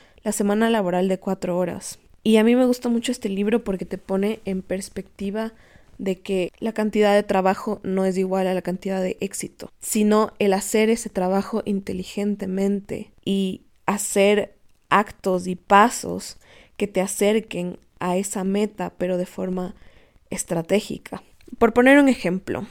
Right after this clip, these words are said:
digamos que hay una empresa que se montó hace muchos años y que el personal que trabaja ahí tiene muchos años en la empresa.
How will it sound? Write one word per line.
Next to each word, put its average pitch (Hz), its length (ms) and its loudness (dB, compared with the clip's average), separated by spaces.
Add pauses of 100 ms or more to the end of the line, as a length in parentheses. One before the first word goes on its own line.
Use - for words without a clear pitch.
(300)
digamos 262 360 2
que 277 100 6
hay 285 40 6
una 262 120 4
empresa 208 280 0
que - 100 -6
se 208 100 -4
montó 185 240 -2
hace 196 160 -6
muchos 269 340 0
años 302 420 2 (440)
y 269 220 0
que - 160 2
el 233 160 4
personal 214 500 2
que 247 100 -2
trabaja 208 440 0
ahí 208 360 -2
tiene 196 240 0
muchos 226 500 2
años 185 240 -2
en 175 120 -6
la - 40 -10
empresa. - 320 -10